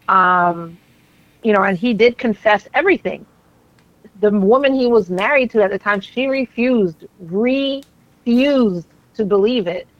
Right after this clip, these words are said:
'Cause she was like, "This isn't the kind of guy I married. He was thoughtful. He was this." And he even had to come to her face and tell her, "Yeah, I killed her.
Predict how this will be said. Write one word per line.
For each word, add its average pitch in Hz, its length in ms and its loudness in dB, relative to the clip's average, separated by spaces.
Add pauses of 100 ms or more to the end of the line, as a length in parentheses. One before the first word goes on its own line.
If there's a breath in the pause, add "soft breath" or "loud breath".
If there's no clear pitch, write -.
(220 soft breath)
'Cause 196 100 -8
she 247 100 -4
was 226 100 2
like, 214 160 0
"This 220 200 -2
isn't 262 200 -4
the 240 100 0
kind 233 320 -4
of 208 80 -6
guy 214 220 0
I 202 160 0
married. 226 580 -2
He 214 140 -6
was 185 160 -4
thoughtful. 220 500 0
He 214 140 -2
was 175 220 -6
this." 220 280 0 (560 soft breath)
And 196 440 -2 (160)
he 269 360 -4
even 254 160 0
had 214 260 -2
to 196 80 0
come 208 280 -4
to 190 120 -12
her 190 140 -2 (180)
face 208 300 0 (720)
and 185 140 -4
tell 202 260 0
her, 165 280 -2
"Yeah, 180 840 0
I 170 120 -8 (100)
killed 196 320 -2
her. 151 240 -12